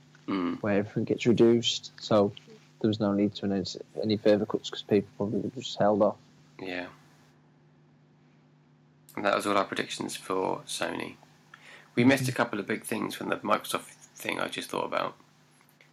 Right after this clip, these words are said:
Speaker 1: The Life is Strange prequel.
Speaker 2: No, that, that was it.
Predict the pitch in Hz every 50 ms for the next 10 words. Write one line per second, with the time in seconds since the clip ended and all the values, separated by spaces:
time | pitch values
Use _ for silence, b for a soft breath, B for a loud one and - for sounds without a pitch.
0 | _ _ _ - 98 98 107 127 131 - - - - - - 113 110 107 107 95
1 | - - - 104 104 101 - - - 101 104 - _ _ _ _ _ _ _ _
2 | _ _ _ - 147 143 147 151 151 151 151 151 147 143 143 139 131 143 143 -
3 | - - - _ - - 143 - - 160 147 135 131 -